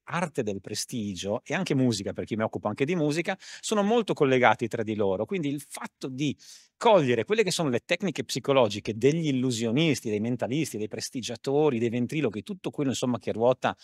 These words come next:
intorno al mondo dell'arte del prestigio, è un grande spunto per parlare anche, appunto, di neuroscienze e di conseguenza anche di imprenditorialità, perché la cosa principale è conoscere noi stessi, come funziona il nostro cervello, per poter scegliere un atteggiamento consapevole.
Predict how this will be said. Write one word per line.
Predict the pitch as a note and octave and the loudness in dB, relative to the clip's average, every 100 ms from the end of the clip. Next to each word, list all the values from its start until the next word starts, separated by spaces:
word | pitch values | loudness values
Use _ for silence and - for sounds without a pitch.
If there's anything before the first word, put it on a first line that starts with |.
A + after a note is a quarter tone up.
| - - | -20 -14
intorno | A2 A2+ D3 C3 | -6 0 2 2
al | |
mondo | A#2+ C#3 | 2 0
dell'arte | A2 A2+ A#2+ B2+ | 0 2 2 0
del | B2+ | -6
prestigio, | F3 E3 F#3 F3 A3+ - - | -6 -8 -8 -8 -8 -12 -4
è | - | 2
un | D3 | 4
grande | D3 G3 G3+ | 4 2 0
spunto | - F3+ D#3 C#3 B2+ E3+ - - - | -2 -2 0 2 2 2 0 -10 2
per | A3 F#3+ | 2 4
parlare | - A3 D#3+ C3 D#3+ - | 2 2 6 6 4 2
anche, | C#3 B2 A#2+ D#3+ | 2 4 4 0
appunto, | - B2 A2 E3 | 0 -2 0 0
di | C3+ E3+ | 0 -2
neuroscienze | C#3+ A2+ A2 G3+ - B2 G#2 A#2 G#3 | -2 -4 -2 -4 -2 -2 -2 -4 -2
e | F#3+ | -2
di | D3 | -4
conseguenza | D3+ - D#3 F#3 G#3 | -4 -4 -4 -6 -6
anche | G3 D3+ | -4 -2
di | |
imprenditorialità, | C3 B2 C3 B2+ - A#2+ A#2+ C3+ A3 - | -2 -2 -2 -2 0 0 -2 -2 -4 -6
perché | G2 - B2 - - - - | -10 -4 -4 -4 -10 -20 -10
la | A2+ | -6
cosa | - D3+ C#3 | 2 2 2
principale | C#3+ C#3 F3+ B2+ B2+ | 0 -4 -2 0 0
è | G#2+ | -2
conoscere | - C3+ C3+ - G2+ | 0 0 0 -4 -6
noi | G#2 C3 | -4 -4
stessi, | D3 - A2+ - D3+ | -4 -6 -6 -6 -8
come | A#2 | -8
funziona | A2 A#2+ - B2 | -8 -6 -4 -4
il | |
nostro | A2 A2+ D3 | -4 -8 -8
cervello, | - F3+ G#2 A2 C3+ | -8 -6 -4 -2 -4
per | C#3+ | -4
poter | D#3 C#3 C#3 D3 - - | -6 -2 0 0 -4 -10
scegliere | - - C#3 D#3 | -4 2 2 2
un | C#3 | 0
atteggiamento | - B2 D3 A2+ G2+ D3+ | -2 0 0 0 -2 -4
consapevole. | A2+ G2 G2+ - D#2+ D#2+ E2 | -4 -8 -10 -10 -10 -10 -14